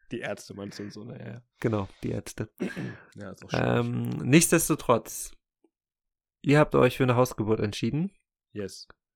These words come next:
Speaker 2: Erzähl mal, wie es dazu gekommen ist, dass ihr diese Entscheidung getroffen habt. Ähm, welche, ähm, Gedanken du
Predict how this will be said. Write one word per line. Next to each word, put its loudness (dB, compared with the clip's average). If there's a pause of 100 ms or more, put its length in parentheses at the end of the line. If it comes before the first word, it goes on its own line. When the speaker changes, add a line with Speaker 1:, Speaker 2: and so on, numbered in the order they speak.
(360)
Speaker 2:
Erzähl 4
mal, 6
wie 6
es 2
dazu 2
gekommen 2
ist, 0
dass 0
ihr 2
diese 2
Entscheidung 4
getroffen 0
habt. -6 (800)
Ähm, 2
welche, 4 (1200)
ähm, -8 (1400)
Gedanken 6
du 4